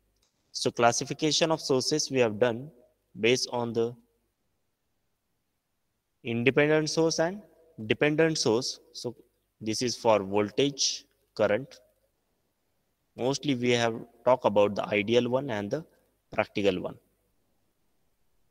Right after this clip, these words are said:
After that, for the dependent sources, we have segregated it as voltage control voltage source, voltage control current source, then current control voltage source and current control current source.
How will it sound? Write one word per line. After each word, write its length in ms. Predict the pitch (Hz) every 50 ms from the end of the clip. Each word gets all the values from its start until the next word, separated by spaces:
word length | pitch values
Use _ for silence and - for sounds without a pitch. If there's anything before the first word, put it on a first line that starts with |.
| _ _ _ - - - - - - _ _ _ _ -
After 240 | 127 - - 151 151
that, 280 | 147 151 156 160 156 -
for 180 | - - 139
the 80 | 131 127
dependent 520 | 120 127 127 - 160 160 165 175 170 160
sources, 480 | - - 156 143 - 165 170 165 - -
we 100 | 139 135
have 340 | 135 135 131 127 131 131 127
segregated 560 | - - 131 117 117 123 120 135 147 143 143 123
it 360 | 131 131 - - - - - - _ _ _ _ _ _ 214 185
as 560 | 107 110 113 113 110 107 - - - - - _ _
voltage 440 | 107 107 113 110 - 123 117 - -
control 340 | - 120 110 101 110 101 95
voltage 300 | 95 95 92 - 113 113
source, 480 | - - 120 117 120 117 - - - -
voltage 440 | - 107 101 101 101 98 113 104 -
control 280 | - 110 104 95 101 98
current 340 | - - 101 95 101 113 110
source, 460 | - 123 117 117 120 - - - - - _ _ _ _ _ _ _ _ _ _ _ _ _
then 160 | - 104 104
current 320 | - 110 104 110 120 127
control 380 | - 131 127 123 120 123 123 123
voltage 400 | 123 117 113 110 104 - 117 110
source 320 | - - 113 113 110 -
and 120 | 117 113 107
current 280 | - 110 101 98 95
control 320 | - 98 98 92 110 143 147
current 280 | - 101 90 - - -
source. 320 | - - - - - -